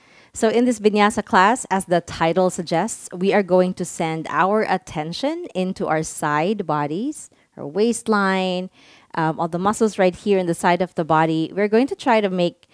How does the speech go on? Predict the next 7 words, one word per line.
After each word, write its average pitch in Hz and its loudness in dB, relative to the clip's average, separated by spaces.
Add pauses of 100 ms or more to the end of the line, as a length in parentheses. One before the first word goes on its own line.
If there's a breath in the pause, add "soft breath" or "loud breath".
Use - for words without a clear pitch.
(200 soft breath)
length 175 4
and 175 -2
space - -4
and 214 -6
to 214 -6
really 262 0
feel 240 2